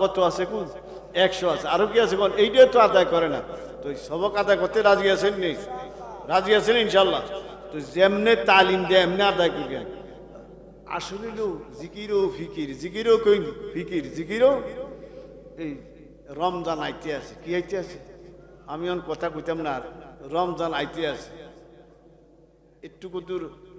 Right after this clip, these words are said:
আওয়াজটা দিয়ে দিই, সারা বছর তাহাজ্জুদ ঠিক মতন পড়তাম, আনেরা হারে নাই হারি না।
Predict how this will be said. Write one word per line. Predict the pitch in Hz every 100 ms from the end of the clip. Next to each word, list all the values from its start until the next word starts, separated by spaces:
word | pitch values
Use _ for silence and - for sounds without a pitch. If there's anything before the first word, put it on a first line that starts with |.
| - - - - -
আওয়াজটা | 151 147 151 147 170
দিয়ে | 151 151
দিই, | 131 120
সারা | - 143 143 175
বছর | 170 143 170 175
তাহাজ্জুদ | 143 143 147 165 165
ঠিক | 151 143
মতন | 165 165 165 139
পড়তাম, | 139 - 175 190 - - - _ _ _ _ _ _ _ _ _ _ _ _ _
আনেরা | 147 156 170 180
হারে | 170 151
নাই | 139 143
হারি | 147 143
না। | - -